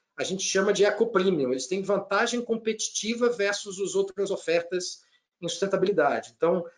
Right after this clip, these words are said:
nós temos um produto chamado Intersleek, que é uma tinta pra grandes cargueiros marítima, que economiza doze por cento do combustível.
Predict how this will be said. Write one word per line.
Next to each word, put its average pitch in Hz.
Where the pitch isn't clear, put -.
nós 139
temos 190
um 190
produto 180
chamado 185
Intersleek, 190
que -
é 175
uma 170
tinta 196
pra 160
grandes 160
cargueiros 156
marítima, 147
que 180
economiza 196
doze 254
por -
cento 208
do 180
combustível. 139